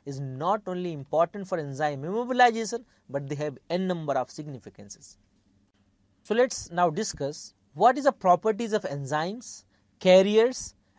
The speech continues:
and reaction system for efficient immobilization.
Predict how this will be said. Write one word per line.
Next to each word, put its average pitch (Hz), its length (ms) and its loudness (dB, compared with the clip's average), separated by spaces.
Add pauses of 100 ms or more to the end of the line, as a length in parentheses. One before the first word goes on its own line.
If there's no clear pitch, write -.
and 160 200 -2
reaction 254 440 2
system 151 540 -8 (400)
for - 180 -2 (320)
efficient 208 560 -6 (100)
immobilization. 123 720 -8